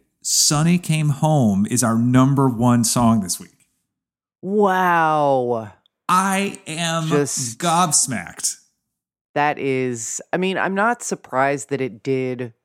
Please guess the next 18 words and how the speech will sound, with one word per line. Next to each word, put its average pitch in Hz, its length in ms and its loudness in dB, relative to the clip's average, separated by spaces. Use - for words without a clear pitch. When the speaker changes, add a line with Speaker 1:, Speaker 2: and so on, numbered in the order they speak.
Speaker 2:
well. 110 600 -6
I'm 151 140 -2
not 139 180 -2
surprised 123 500 -6
that 123 80 -6
it 117 160 -8
came 127 240 -10
in 123 280 -8
in 127 100 -10
the 120 100 -12
top 110 300 -8
five, 117 800 -4
but 147 140 -2
that 143 100 2
it 139 180 0
unseated 160 760 -2
McGlocks. 123 1000 -4
Speaker 1:
Yeah. 147 600 -4